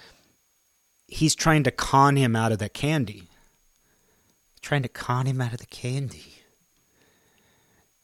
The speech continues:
And the other kid was like, "He's trying to con me out of my candy." And that was it. It, nothing ever came of it.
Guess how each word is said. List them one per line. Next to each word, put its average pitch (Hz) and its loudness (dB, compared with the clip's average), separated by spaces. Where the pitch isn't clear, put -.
And 120 0
the 135 6
other 170 10
kid 160 4
was 123 4
like, 120 4
"He's 139 2
trying 151 0
to 123 -2
con 98 -6
me 101 -4
out 104 -4
of 104 -4
my 117 -4
candy." 135 -6
And 131 6
that 190 8
was 180 8
it. 120 4
It, 131 0
nothing 151 4
ever 127 4
came 143 2
of 95 0
it. 90 -10